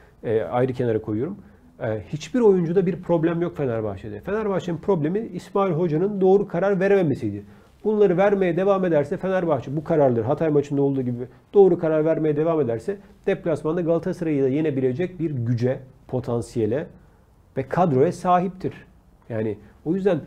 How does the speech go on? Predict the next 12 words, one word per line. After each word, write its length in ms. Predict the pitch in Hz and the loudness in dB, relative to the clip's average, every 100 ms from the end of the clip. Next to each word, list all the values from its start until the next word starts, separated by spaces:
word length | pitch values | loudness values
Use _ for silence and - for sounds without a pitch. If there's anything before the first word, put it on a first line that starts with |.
| - - - - | -10 -20 -20 -12
farklı 500 | - 127 135 202 220 | -4 -4 -4 -2 2
yerlere 640 | 196 180 175 180 185 151 | 4 4 0 0 -2 0
böyle, 300 | 165 175 175 - - _ - | 0 0 -2 -6 -20 _ 0
e, 100 | 147 | 0
eleştiri 580 | 151 139 151 151 180 165 | 2 0 -2 -2 -2 -2
yaparak 480 | 165 202 190 - - _ _ _ - | 0 0 0 -4 -14 _ _ _ -8
esas 300 | 120 - 180 | -6 -4 -6
sıkıntıyı 640 | - - - 175 180 190 | -8 -6 -2 -2 0 4
gözden 400 | 147 139 127 123 | 6 6 4 0
kaçırıyor 380 | 120 104 110 107 | -2 -6 -4 -4
çoğu 280 | 101 107 95 | -4 -6 -6
kişi. 260 | 101 - | -12 -16